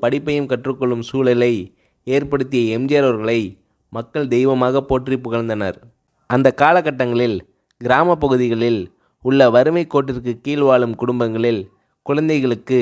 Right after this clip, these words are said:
அரிசி சோறு வாங்க அண்டை வீட்டுக்கு கிண்ணத்துடன் அலைய வேண்டிய நிலை. எம் ஜி ஆர் அவர்கள் ஏற்படுத்திய சத்துணவு திட்டம் வந்தவுடன் அந்த நிலை அறவே நின்று போனது. அது மட்டுமல்ல,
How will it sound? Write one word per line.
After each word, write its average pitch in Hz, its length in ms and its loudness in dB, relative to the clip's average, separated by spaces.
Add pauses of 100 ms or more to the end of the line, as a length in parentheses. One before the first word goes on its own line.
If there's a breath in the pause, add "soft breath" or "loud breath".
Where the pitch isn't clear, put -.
(680)
அரிசி 135 340 -4
சோறு 139 260 2
வாங்க 113 280 2 (680)
அண்டை 156 360 -2
வீட்டுக்கு 135 380 -4
கிண்ணத்துடன் 135 540 -2
அலைய 120 280 2
வேண்டிய 117 260 0
நிலை. 107 280 -2 (640)
எம் 135 180 -2
ஜி 180 80 4
ஆர் 165 80 4
அவர்கள் 135 280 2
ஏற்படுத்திய 127 460 -4
சத்துணவு 135 440 -4
திட்டம் 120 300 -8
வந்தவுடன் 117 520 2 (640)
அந்த 127 240 -2
நிலை 127 280 2 (480)
அறவே 135 360 2
நின்று 127 300 -2
போனது. 107 380 -4 (680)
அது 131 180 2
மட்டுமல்ல, 139 500 0